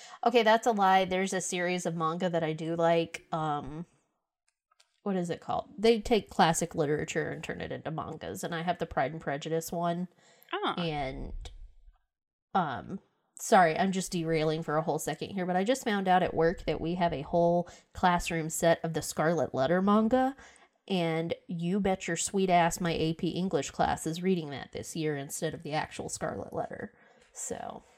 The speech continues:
Speaker 2: Hell yeah.
Speaker 1: Yes.
Speaker 2: I know you despise that book.
Speaker 1: I despise the writing in the book. The story is a good story.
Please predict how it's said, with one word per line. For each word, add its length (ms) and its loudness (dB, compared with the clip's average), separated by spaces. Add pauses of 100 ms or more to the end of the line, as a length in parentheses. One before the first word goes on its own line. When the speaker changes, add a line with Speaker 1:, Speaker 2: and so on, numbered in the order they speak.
(520)
Speaker 2:
Hell 260 -2
yeah. 380 -10 (1000)
Speaker 1:
Yes. 520 -10 (1300)
Speaker 2:
I 60 -8
know 140 -4
you 180 -4
despise 440 -10
that 180 -10
book. 180 -10 (1500)
Speaker 1:
I 140 8
despise 800 4
the 160 2
writing 540 2
in 200 0
the 80 0
book. 460 -8 (240)
The 120 -2
story 720 2
is 160 0
a 80 2
good 320 0
story. 720 -4